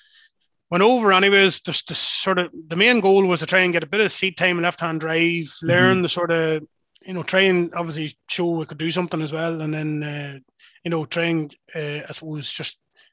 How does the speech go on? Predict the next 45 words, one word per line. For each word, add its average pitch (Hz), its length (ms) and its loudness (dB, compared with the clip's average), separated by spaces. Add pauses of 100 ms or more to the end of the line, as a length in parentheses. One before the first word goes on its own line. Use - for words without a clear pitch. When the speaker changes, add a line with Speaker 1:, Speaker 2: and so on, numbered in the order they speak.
Speaker 1:
see 175 260 -2
what 165 240 -4
the 156 80 -10
standard 165 440 -2
was 135 120 -12
like, 156 240 -10
you 185 60 -4
know 185 60 -2
what 160 100 -6
I 156 40 -6
mean, 165 180 -4 (380)
and 160 120 -4
then 165 140 0
go 160 180 -4
to - 60 -14
the 156 80 -8
shootout 160 380 -4
and 139 80 -14
see 147 160 -8
what 127 80 -16
happened. 147 280 -6
But 156 120 -6
anyways, 175 380 0
Speaker 2:
Mm-hmm. 123 260 -4 (1080)
Speaker 1:
you 302 80 -2
end 302 120 2
up 165 60 -2
having 165 140 -2
a 151 40 -6
good 156 140 -6
run. 180 260 0
I 180 60 2
think 196 140 0
we 175 60 -10
were 147 60 -8
finished 175 260 -2
fourth 165 240 -6
overall 147 400 -4
Speaker 2:
Mm-hmm. 175 80 -2
Speaker 1:
in 156 60 -6
the 143 60 -10
track 147 280 -8
rod, 170 280 -4
and 135 180 -16
Speaker 2:
Yeah. 180 100 -10